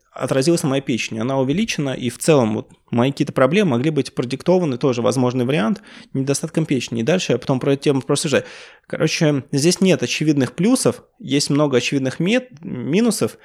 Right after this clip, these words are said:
кроме то, что невозможно отрицать у этой процедуры, это желчегонный эффект. Возможно, с этим желчегонным эффектом выходят какие-то вот эти образования. Но мы это, как бы, это подтвердить нельзя наукой,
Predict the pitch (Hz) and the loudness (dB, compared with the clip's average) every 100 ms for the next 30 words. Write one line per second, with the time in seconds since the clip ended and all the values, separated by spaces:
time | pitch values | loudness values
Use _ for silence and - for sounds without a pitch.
0 | - - - 151 165 151 - - - _ | -20 -20 0 2 4 2 -2 -8 -20 _
1 | _ - - 170 160 151 143 160 147 131 | _ -6 0 2 2 2 2 2 2 2
2 | 117 - _ _ _ _ _ _ _ - | -2 -4 _ _ _ _ _ _ _ -16
3 | - 135 151 - 143 135 127 127 - 214 | -6 -4 -2 0 2 2 2 -2 -2 0
4 | 240 180 117 156 170 151 139 135 120 123 | 0 2 2 2 2 2 2 2 0 0
5 | 104 - _ _ _ _ _ _ 131 135 | -2 -6 _ _ _ _ _ _ 0 2
6 | 208 262 170 - 170 135 131 135 170 151 | 2 2 2 0 -2 -2 -4 0 2 2
7 | 151 143 135 117 123 - 226 - 113 110 | 2 2 2 -2 -4 -2 -2 0 -2 -2
8 | 117 - 180 160 - 113 160 165 117 113 | -4 -2 0 0 -2 -4 -4 -4 -2 -2
9 | 131 127 117 117 110 90 117 120 127 170 | -2 -2 -2 0 0 -2 -6 -6 -4 -2
10 | 214 165 - 131 123 120 135 - 151 143 | -2 -4 -2 -2 0 2 0 -2 -4 -2
11 | 139 139 135 120 127 143 247 240 117 | -2 -2 -2 0 0 2 0 0 -2